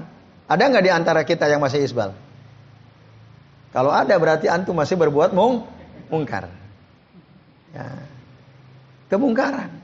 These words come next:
Makanya karena itu kemungkaran, Umar di akhir-akhir penghujung hidupnya peduli. Panggil tuh anak muda. Suruh ke sini, dinasehati. Tegas nasihatnya.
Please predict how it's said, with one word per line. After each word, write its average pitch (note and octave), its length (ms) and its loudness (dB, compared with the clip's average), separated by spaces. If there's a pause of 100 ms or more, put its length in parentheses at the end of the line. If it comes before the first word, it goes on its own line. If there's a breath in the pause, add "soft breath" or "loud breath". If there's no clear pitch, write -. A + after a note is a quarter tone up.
(600)
Makanya C#4 380 2
karena A3+ 340 2
itu A#3+ 240 2
kemungkaran, B3+ 1000 2 (160)
Umar B3+ 580 2 (380)
di A3 100 0
akhir-akhir A3 800 0
penghujung G3 560 0
hidupnya C4+ 640 2 (880)
peduli. A3 380 2 (1500)
Panggil B3+ 560 2
tuh A3+ 140 4
anak G3+ 260 2
muda. D3 240 4 (880)
Suruh A3+ 320 2
ke G3 80 2
sini, A#3+ 400 2 (440)
dinasehati. C#3 840 -4 (760)
Tegas A#3+ 480 0
nasihatnya. G3+ 720 -2